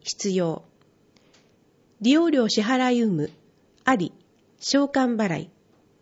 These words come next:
次に、企業主導型保育施設。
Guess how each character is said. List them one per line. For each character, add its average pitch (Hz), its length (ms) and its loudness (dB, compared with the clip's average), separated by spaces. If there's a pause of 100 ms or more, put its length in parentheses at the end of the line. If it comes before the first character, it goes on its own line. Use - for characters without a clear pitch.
(1080)
次 247 260 -6
に、 196 300 -4 (1300)
企 330 200 4
業 269 240 4
主 220 160 -4
導 277 220 4
型 254 480 -2
保 - 140 0
育 269 260 2
施 - 80 -4
設。 - 440 -4